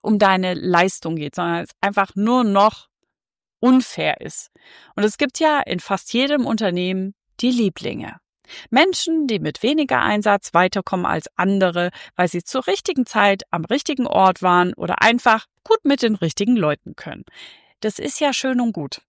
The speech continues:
Aber wenn du das Gefühl hast, dass Leistung in deinem Unternehmen zweitrangig ist und stattdessen persönliche Beziehungen, Vetternwirtschaft, whatever, darüber entscheiden, wer gefördert wird und wer nicht,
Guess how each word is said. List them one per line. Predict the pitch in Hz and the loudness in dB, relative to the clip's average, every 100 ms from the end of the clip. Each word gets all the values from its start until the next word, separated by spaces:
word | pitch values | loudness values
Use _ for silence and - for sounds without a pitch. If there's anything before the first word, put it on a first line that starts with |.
| _ _ - - | _ _ -20 -6
Aber | - 220 | 2 4
wenn | 226 240 226 | 4 0 0
du | 339 370 | 4 4
das | 392 381 | 4 2
Gefühl | - 233 220 180 - | 0 -2 0 -2 -2
hast, | - - 196 | -12 -6 -2
dass | 196 - _ _ _ | -2 -4 _ _ _
Leistung | - 220 269 311 - 196 185 | -2 4 4 2 -2 -4 -4
in | 180 | -2
deinem | 196 202 208 | 0 0 0
Unternehmen | - 226 233 214 226 202 | -2 -2 0 0 -2 -4
zweitrangig | - - 262 - 202 180 170 - | -4 2 2 0 -2 -2 -4 -8
ist | - - - | -10 -10 -10
und | - 196 | -8 -6
stattdessen | - 220 208 254 277 208 | -2 -2 2 0 2 -2
persönliche | 190 185 - 277 294 269 196 | -4 -6 -2 2 2 0 -4
Beziehungen, | 170 160 - - 262 254 240 233 233 - - - - _ _ _ | -8 -12 -8 0 4 4 4 2 -4 -6 -20 -20 -20 _ _ _
Vetternwirtschaft, | - - 269 - 254 233 220 220 226 - 220 208 208 - - - | -14 0 0 4 4 4 2 2 0 -2 0 0 -2 -14 -16 -14
whatever, | 180 202 302 - 202 196 220 | -10 0 0 2 2 4 4
darüber | 214 190 196 190 | 2 0 0 -2
entscheiden, | - 185 - 254 269 254 202 233 - - - - | -2 -6 -4 0 0 0 -2 -4 -8 -20 -20 -8
wer | 185 277 311 | 2 2 2
gefördert | 285 - 214 196 170 160 | -2 0 2 2 0 0
wird | 180 220 - | 0 0 -4
und | 185 165 | -4 0
wer | 175 165 | 2 2
nicht, | 180 208 180 226 - - | 2 0 0 0 -4 -14